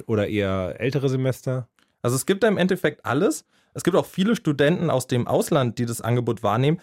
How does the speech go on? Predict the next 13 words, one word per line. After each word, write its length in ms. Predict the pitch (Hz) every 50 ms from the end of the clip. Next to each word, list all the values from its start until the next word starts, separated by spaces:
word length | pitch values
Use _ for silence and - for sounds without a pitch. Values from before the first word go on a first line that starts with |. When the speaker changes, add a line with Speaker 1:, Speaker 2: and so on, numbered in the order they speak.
| _ _ _ -
Speaker 2:
Da 60 | 127
muss 120 | 135 -
man 100 | 151 139
natürlich 320 | 135 127 - 143 135 - 135
noch 100 | 120 117
mal 160 | 120 110 107
gucken 520 | - - 147 143 - 147 135 135 135 - - - - -
bei 120 | - 127 117
der 100 | 120 120
Vermittlung 480 | - 123 123 127 123 131 123 120 120
mit 120 | 113 110 -
der 120 | 104 104
Sprachbarriere. 720 | - - 113 110 135 - - 165 160 165 170 165 190 196